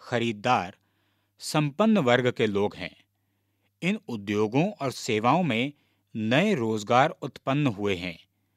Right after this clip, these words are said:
साथ ही इन उद्योगों को कच्चे माल इत्यादि की आपूर्ति करने वाली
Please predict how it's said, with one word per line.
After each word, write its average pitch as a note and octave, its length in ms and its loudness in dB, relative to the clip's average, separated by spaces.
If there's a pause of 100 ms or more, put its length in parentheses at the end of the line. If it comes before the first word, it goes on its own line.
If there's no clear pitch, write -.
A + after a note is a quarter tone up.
(240)
साथ G#2+ 340 0
ही C#3 340 -2 (440)
इन F#3+ 280 0
उद्योगों B2 520 0
को A2+ 320 -6 (500)
कच्चे F#3 420 0
माल B2+ 320 4 (100)
इत्यादि C3 600 0
की D3+ 140 -12 (120)
आपूर्ति B2+ 640 -4
करने A2 360 -2
वाली A2 500 0